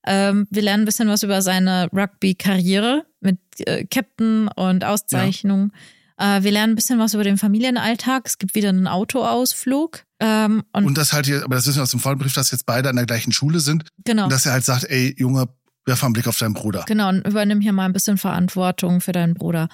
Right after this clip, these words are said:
Speaker 1: Ist auch wichtig, finde ich, ne? Das,
Speaker 2: Ja.
Speaker 1: so, ähm, also man, man lernt hier sehr, sehr viel über den, über den Menschen, über den Familienvater Tolkien.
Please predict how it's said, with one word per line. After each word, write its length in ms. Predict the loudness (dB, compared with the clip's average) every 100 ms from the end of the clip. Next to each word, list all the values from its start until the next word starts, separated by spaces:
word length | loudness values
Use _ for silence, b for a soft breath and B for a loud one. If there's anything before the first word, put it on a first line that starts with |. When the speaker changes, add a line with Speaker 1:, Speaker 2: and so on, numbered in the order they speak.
| b b
Speaker 1:
Ist 160 | -10 0
auch 180 | 0 2
wichtig, 420 | 0 0 0 -2
finde 220 | 0 0
ich, 140 | 0 0
ne? 180 | 0 0
Das, 180 | -2 -6 B
Speaker 2:
Ja. 160 | 0 2
Speaker 1:
so, 140 | 2 B B -2
ähm, 300 | 0 2 2 0
also 180 | 0 2
man, 160 | 2 2
man 120 | 2
lernt 240 | 2 0
hier 100 | 0
sehr, 160 | 0 0
sehr 100 | 0
viel 160 | 0
über 140 | 0 2
den, 200 | 2 0
über 220 | 0 0
den 120 | 2 2
Menschen, 340 | 2 0 0
über 100 | 0
den 140 | 0 0
Familienvater 1500 | 0 2 2 2 0 -2 -8 _ _ -2 0 0 0 -2 -2 -8 -6
Tolkien. 580 | -2 -2 -4 -4 -4